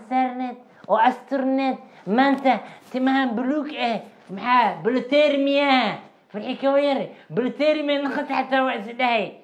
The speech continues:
Halaas waxa waa micnaha, waxa ku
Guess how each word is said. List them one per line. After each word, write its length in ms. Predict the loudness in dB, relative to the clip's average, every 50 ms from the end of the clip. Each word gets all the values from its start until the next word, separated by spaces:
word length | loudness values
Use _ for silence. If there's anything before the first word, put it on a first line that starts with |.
| _ _ _ _ -12
Halaas 300 | -8 -4 -2 -2 -2 -2 -4
waxa 220 | -4 -2 0 2
waa 160 | 4 2 2
micnaha, 460 | 2 -4 -8 -4 -4 -2 -2 -2 -6 -8 -12 _ _ _ _ _ _ _ -12
waxa 240 | -10 -2 -2 -2
ku 140 | -2 -2 -10